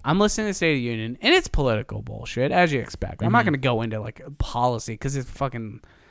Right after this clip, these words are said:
Speaker 1: it was just, dude, it was like a f-, fucking white nationalist speech. That's what it felt like.
Speaker 2: Was
Speaker 1: There was
Speaker 2: it
Speaker 1: a lot of
Speaker 2: really?
Speaker 1: anger, a lot of Benini-, Benito Mussolini vibes
Speaker 2: Oh, it
Speaker 1: going
Speaker 2: came
Speaker 1: on
Speaker 2: in
Speaker 1: there.
Speaker 2: hot,
Speaker 1: It
Speaker 2: huh?
Speaker 1: really did
Speaker 2: Real
Speaker 1: come in hot.
Speaker 2: dictator-like.
Speaker 1: This is the last one before the election.
Speaker 2: Okay.
Speaker 1: Here's the only thing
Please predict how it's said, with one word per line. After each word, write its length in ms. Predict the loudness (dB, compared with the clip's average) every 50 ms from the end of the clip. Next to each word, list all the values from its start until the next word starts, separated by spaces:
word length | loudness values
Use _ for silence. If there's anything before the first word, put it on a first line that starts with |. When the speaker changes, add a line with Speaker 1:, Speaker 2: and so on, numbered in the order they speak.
| _ _ _ _
Speaker 1:
it 40 | 0
was 160 | 2 2 2
just, 160 | 0 0 2
dude, 160 | 6 8 10
it 40 | 10 8
was 100 | 8 8
like 140 | 6 8
a 320 | 8 6 6 4 2 -4 -8 -10
f-, 120 | -12 2
fucking 560 | 4 4 4 6 4 2 0 0 -2 -4 -6 -10 -14 -18 -20 -20 _ _ _ _ _ _ _ -20 -20 -20 -20 -20 -20 _ -20 -20 -20 -20 -20 -20 -20 -18 -18 -16 -14 -14 -14 -14 -14 -18 -20 _ _ _ _
white 400 | 0 2 6 8 10 10 10 8
nationalist 600 | 6 6 6 6 4 2 0 0 0 0 0 -2
speech. 440 | -4 -4 -4 -6 -6 -8 -12 -8 -2
That's 200 | 0 0 2 6
what 160 | 8 8 8
it 40 | 8
felt 300 | 6 4 2 2 2 0
like. 180 | -2 -8 -10 -10
Speaker 2:
Was 60 | 0 2
Speaker 1:
There 120 | 4 6
was 100 | 6 8
Speaker 2:
it 40 | 8
Speaker 1:
a 40 | 10
lot 200 | 10 10 10 10
of 60 | 8
Speaker 2:
really? 100 | 8 8
Speaker 1:
anger, 440 | 8 8 6 4 2 0 -2 -6 -10 -12 -14 -6
a 40 | 6
lot 200 | 10 10 12 12
of 200 | 12 10 10 8
Benini-, 680 | 4 -2 -4 6 8 8 8 8 6 6 4 2 2 0
Benito 460 | 4 6 6 8 8 8 10 10 10
Mussolini 680 | 12 12 12 12 12 8 6 6 8 8 8 8 6 6
vibes 400 | 4 4 4 4 4 6 6 4
Speaker 2:
Oh, 20 | 4
it 60 | 2
Speaker 1:
going 160 | 2 0 2
Speaker 2:
came 80 | 2 2
Speaker 1:
on 60 | 2
Speaker 2:
in 100 | 2 0
Speaker 1:
there. 80 | 0 0
Speaker 2:
hot, 420 | 0 0 0 2 2 2 2 2
Speaker 1:
It 100 | 2 2
Speaker 2:
huh? 120 | 6 12 12
Speaker 1:
really 400 | 12 12 12 12 12 10 10 10
did 180 | 10 8 8
Speaker 2:
Real 100 | 8 6
Speaker 1:
come 140 | 4 6 6
in 80 | 6 6
hot. 200 | 8 8 6 6
Speaker 2:
dictator-like. 360 | 6 2 0 -2 -2 -2 -2
Speaker 1:
This 120 | -2 0 0
is 140 | 0 2
the 60 | 6 8
last 220 | 8 8 8 8
one 140 | 6 4 4
before 200 | 4 4 2 2
the 100 | 2 2
election. 500 | 2 4 6 6 6 4 0 -6 -8 -8 -8
Speaker 2:
Okay. 300 | -8 -6 -6 -8 0 4
Speaker 1:
Here's 220 | 8 8 8 8
the 120 | 10 12 12
only 220 | 12 12 12 10
thing 340 | 8 8 6 6 6 2 -2